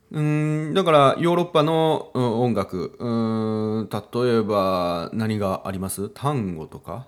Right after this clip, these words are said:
フラメンコとか、うん、ク-、クラシックとかもそうなのかな？はい。の音楽がアメリカで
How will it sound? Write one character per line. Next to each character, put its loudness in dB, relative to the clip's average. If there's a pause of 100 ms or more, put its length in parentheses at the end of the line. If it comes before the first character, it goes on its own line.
(100)
フ -10
ラ -2
メ -2
ン -10
コ -14
と -16
か、 -10 (480)
う -14
ん、 -14
ク-、 -10
ク -8
ラ 0
シ -8
ッ -6 (120)
ク -20
と -6
か -14
も -14
そ -12
う -12
な -18
の -18
か -20
な？ -12
は -2 (420)
い。 -8
の -2
音 0
楽 0
が 4
ア 2
メ 4
リ 0
カ -2
で -2